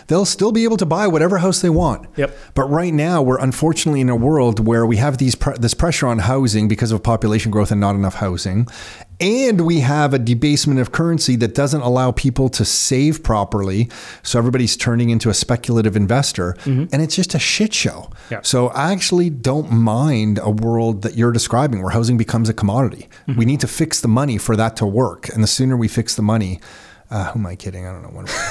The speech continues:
Speaker 1: fix it.
Speaker 2: <laughs>
Speaker 1: I'm just thinking, but
Speaker 2: Well
Speaker 1: at, at least there's a, a, an opportunity. What, and I know, um, we don't have to dive deep into this angle, but I'm just curious, what caught your attention on, on, on Bitcoin? Because you, you, you're aware of it. What just caught your attention on it? Was it just because it's a form of money?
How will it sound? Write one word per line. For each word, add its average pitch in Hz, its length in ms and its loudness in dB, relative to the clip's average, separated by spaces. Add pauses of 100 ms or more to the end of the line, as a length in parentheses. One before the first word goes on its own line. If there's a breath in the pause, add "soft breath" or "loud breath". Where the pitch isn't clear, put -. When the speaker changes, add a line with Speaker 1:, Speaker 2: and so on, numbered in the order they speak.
Speaker 1:
fix - 140 -8
it. - 140 -2
Speaker 2:
<laughs> 95 60 -16
Speaker 1:
I'm 101 160 0
just 104 220 -6
thinking, 104 460 -4
but 127 100 -2 (160)
Speaker 2:
Well 113 100 -8
Speaker 1:
at, - 60 -18 (520 loud breath)
at 131 140 -2
least 151 260 0
there's 147 200 2
a, 135 80 2
a, 120 420 0
an 120 80 2
opportunity. 117 480 0
What, 139 300 0
and 139 120 0
I 139 120 0
know, 165 340 2 (420 loud breath)
um, 110 520 0
we 135 100 0
don't 151 140 2
have 139 140 0
to 127 80 0
dive 104 300 0
deep 113 240 0
into 107 220 0
this 101 220 -2
angle, 104 160 0
but 113 80 2
I'm 123 80 0
just 143 180 -2
curious, 117 300 0
what 165 240 0
caught - 240 -2
your 160 120 2
attention 139 460 -2
on, 110 260 0
on, 110 240 -2 (140)
on 110 160 2
Bitcoin? 107 380 -2
Because 98 320 -2
you, 135 280 2
you, 123 400 2
you're 123 200 2
aware 139 320 2
of 101 100 0
it. 90 140 -4
What 147 160 0
just - 180 0
caught - 200 -2
your 117 100 2
attention 123 380 -2
on 92 100 -2
it? 92 80 -8
Was 110 100 2
it - 40 -16
just 123 180 -2
because 123 280 -2
it's 127 120 -2
a 156 40 0
form 147 280 0
of 131 100 2
money? 175 380 2